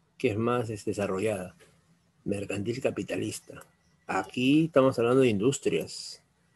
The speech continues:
estamos hablando de fábricas, de enormes edificios que se dedican ¿a qué? A la alta producción, ¿no? Sí, esto ya es contemporáneo.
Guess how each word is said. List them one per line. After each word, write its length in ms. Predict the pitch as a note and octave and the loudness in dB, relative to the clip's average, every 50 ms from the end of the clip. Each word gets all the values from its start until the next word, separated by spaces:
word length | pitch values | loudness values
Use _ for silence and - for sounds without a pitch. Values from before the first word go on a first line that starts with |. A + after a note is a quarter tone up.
| _ _ _ _ _ - | _ _ _ _ _ -12
estamos 360 | - - B2+ C3+ D#3 D3 - | -4 0 2 2 4 4 4
hablando 360 | C3 C#3 D3+ D3+ D3+ D3+ C#3+ | 6 6 6 4 4 4 2
de 140 | B2 A2 - | 2 2 0
fábricas, 1160 | - - A#2+ B2+ B2+ A2 G#2+ G#2 - - - - - - - - - - - - - _ _ _ | 2 4 6 8 8 6 4 0 -4 -4 -4 -4 -8 -18 -18 -18 -18 -20 -20 -20 -20 _ _ _
de 460 | - A2 A#2 A#2 A#2+ B2 B2 C3+ - - | -6 -4 -2 0 2 2 0 0 -2 -4
enormes 1080 | - G#2+ G#2+ A2 A#2+ C3 C#3 C#3+ C3+ C3+ C3 C3+ C3+ C#3 C#3 C3+ - - - - - _ _ _ _ _ _ _ _ _ _ - - - | -4 -4 -2 2 4 4 6 6 6 4 4 4 4 4 4 2 -2 -10 -14 -16 -20 _ _ _ _ _ _ _ _ _ _ -16 -8 -6
edificios 920 | B2+ A2+ A2 G#2+ - - - D#3 D3+ - - - D3+ D#3+ F3 F3 - - - | -4 -2 -2 -4 -2 2 2 2 2 2 2 4 6 6 6 4 0 -8 -4
que 140 | - A2+ G#2 | -2 -2 0
se 120 | - A2+ G#2 | 2 2 2
dedican 520 | G2+ G#2 A2+ B2+ C3+ C3+ - C#3+ C3 A#2+ | 4 4 2 0 0 4 6 6 6 6
¿a 100 | A2+ G2+ | 4 4
qué? 300 | - D3+ D#3 B2+ - _ _ _ _ _ _ _ _ _ _ _ _ _ _ _ _ _ - | 4 4 4 4 2 _ _ _ _ _ _ _ _ _ _ _ _ _ _ _ _ _ -4
A 100 | - A2 | -2 -2
la 160 | A2+ A2+ A2+ | 0 0 0
alta 240 | A#2+ A#2+ A2 C3+ B2 | -2 0 0 0 0
producción, 640 | - - A2+ G#2 G2 F#2+ - - A#2 A2 G2 F2+ F2 | 2 2 2 2 0 0 -2 0 0 0 2 0 -2
¿no? 360 | E2 F2+ G#2 C3+ D3+ C#3+ - _ _ _ _ _ _ _ | -2 -2 0 0 -2 -2 -6 _ _ _ _ _ _ _
Sí, 400 | - - - A2+ G2+ G2 G2 - | -6 -2 0 0 2 2 2 2
esto 200 | - D3+ - F3 | 0 4 6 6
ya 280 | D#3+ D#3 D3 D3 D3+ D3+ | 8 8 8 8 6 6
es 160 | D3+ C#3+ C#3 | 6 4 4
contemporáneo. 720 | - - B2+ A#2 A2+ G2 F2 F#2+ F#2 F#2+ F2+ F2 E2+ F2 | 4 4 4 6 6 4 4 4 2 2 0 -4 -6 -8